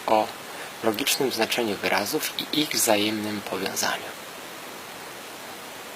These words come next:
Czy wiecie, dlaczego dzisiaj występuję w takim dziwnym, ciemnym stroju? Bo będę mówić o ciemnej stronie mocy. Teraz tak, jeżeli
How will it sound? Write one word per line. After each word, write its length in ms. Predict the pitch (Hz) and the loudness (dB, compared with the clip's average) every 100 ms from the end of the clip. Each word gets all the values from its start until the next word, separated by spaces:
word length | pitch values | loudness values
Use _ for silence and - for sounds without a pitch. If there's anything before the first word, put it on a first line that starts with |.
| - - - - - - - | -12 -12 -12 -12 -10 -6 4
Czy 140 | - | 4
wiecie, 600 | - 113 113 120 - 127 131 - - | 4 6 8 10 8 8 0 -6 -2
dlaczego 480 | 113 104 120 113 113 | 0 4 4 4 4
dzisiaj 400 | 113 - 113 107 - - - - - - - - - | 8 8 8 4 0 -6 -10 -10 -10 -10 -8 -6 4
występuję 760 | 127 - 123 104 - 123 113 | 8 8 8 2 4 6 6
w 60 | - | 4
takim 400 | 120 - 107 101 | 0 2 0 6
dziwnym, 500 | - 113 113 113 104 - | 6 6 2 -2 -2 6
ciemnym 480 | - 120 117 117 117 - - | 8 8 4 -4 -6 -4 4
stroju? 680 | - - - 113 107 117 156 - - - - - - - - - - - - | 8 8 6 2 2 0 -2 -6 -12 -12 -12 -12 -12 -12 -12 -10 -10 -10 -8
Bo 60 | 131 | -2
będę 360 | 113 110 110 113 | 2 2 2 -2
mówić 340 | 120 110 - | -2 2 4
o 160 | 120 117 | 6 6
ciemnej 680 | - 123 123 151 170 180 190 - - - | 8 8 8 2 -2 -2 -2 -6 -10 -2
stronie 520 | - - - - - | 0 2 2 0 -2
mocy. 520 | - - - - - - - - - - - - - - - - - - - - - - - - - | -2 -2 2 4 4 2 -6 -12 -12 -10 -10 -10 -10 -10 -12 -12 -12 -12 -12 -6 -4 -2 -4 -8 -8
Teraz 220 | - - - | 2 6 6
tak, 300 | - - 139 | 6 2 0
jeżeli 400 | 135 180 160 | 2 4 4